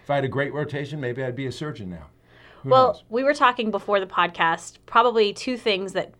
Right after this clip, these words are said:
Speaker 2: very few people know about me. I've had two major surgeries in my life. One when I was eight that had to do with my appendix.
Speaker 1: Right.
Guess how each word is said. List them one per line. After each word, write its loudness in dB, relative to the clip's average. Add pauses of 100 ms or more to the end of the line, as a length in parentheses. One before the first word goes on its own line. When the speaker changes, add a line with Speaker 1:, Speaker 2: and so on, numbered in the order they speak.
Speaker 2:
very 2
few -4
people -4
know 4
about -2
me. -10
I've -6
had -2
two -2
major -2
surgeries -6
in -8
my -6
life. -6
One 0
when -2
I 4
was 0
eight -4
that -2
had -2
to -6
do 4
with 0
my -2
appendix. -2
Speaker 1:
Right. -6